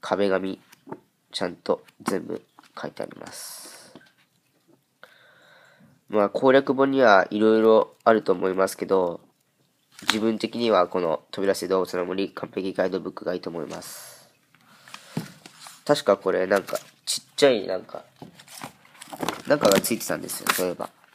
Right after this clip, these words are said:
何でしたっけ？まあ、持ち運びができるようなちっちゃいやつも入ってましたんで、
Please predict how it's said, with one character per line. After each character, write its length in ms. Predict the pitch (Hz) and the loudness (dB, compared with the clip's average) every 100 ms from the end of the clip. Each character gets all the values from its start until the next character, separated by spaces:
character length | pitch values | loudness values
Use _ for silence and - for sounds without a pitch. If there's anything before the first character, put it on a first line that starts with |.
| - - - - - - - - - - - - - | -14 -12 -14 -20 -20 -10 -8 -8 -10 -14 -14 -16 -12
何 140 | - 101 | -6 -4
で 100 | 98 | -4
し 80 | - | -8
た 60 | |
っ 40 | - | -12
け？ 800 | - - - - - - - - | -16 -18 -20 -20 -20 -14 -8 -6
ま 140 | 85 - | -4 -8
あ、 60 | _ - - - - - - _ - - _ - | _ -20 -20 -16 -10 -10 -12 _ -20 -20 _ -2
持 120 | 104 | 0
ち 80 | 110 | 2
運 300 | 113 113 104 | 0 0 0
び 100 | 110 | 2
が 120 | 107 | 0
で 120 | 104 | 0
き 100 | 117 | -2
る 60 | 101 | -2
よ 80 | |
う 40 | 90 | -4
な 100 | 87 | -6
ち 180 | - - | -8 -4
っ 20 | |
ち 100 | - | 0
ゃ 40 | - | -2
い 120 | - - - - _ _ | -2 -20 -20 -20 _ _
や 100 | 92 | -14
つ 100 | 87 | -10
も 140 | 85 78 | -12 -10
入 160 | - | -10
っ 40 | - | -10
て 100 | 76 | -14
ま 100 | 76 | -12
し 80 | |
た 140 | - - | -12 -14
ん 100 | - | -14
で、 140 | - | -16